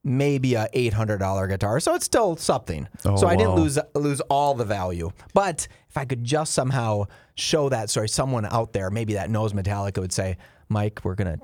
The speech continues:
Speaker 1: treat this right here. And I'll, I'll spend another forty-seven hundred bucks as long as it goes to charity, maybe."
Speaker 2: Sure.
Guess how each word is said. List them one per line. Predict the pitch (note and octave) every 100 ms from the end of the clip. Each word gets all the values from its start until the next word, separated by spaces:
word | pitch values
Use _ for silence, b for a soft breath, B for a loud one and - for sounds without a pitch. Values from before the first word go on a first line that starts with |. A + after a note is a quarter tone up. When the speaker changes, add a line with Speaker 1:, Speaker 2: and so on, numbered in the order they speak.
| -
Speaker 1:
treat | - G#2+
this | A2 G2+
right | F#2 E2 F2
here. | - -
And | -
I'll, | C4
I'll | F3+ F#3
spend | - D3
another | B2+ A#2+
forty-seven | A2+ A#2+ G#2+ A2+ A2+
hundred | G#2+
bucks | A2+ B2+
as | C#3+
long | E3+
as | C3+
it | A2
goes | G#2
to | F2
charity, | - G2 F#2+
maybe." | E2+ D#2 C2
Speaker 2:
Sure. | - A2 E2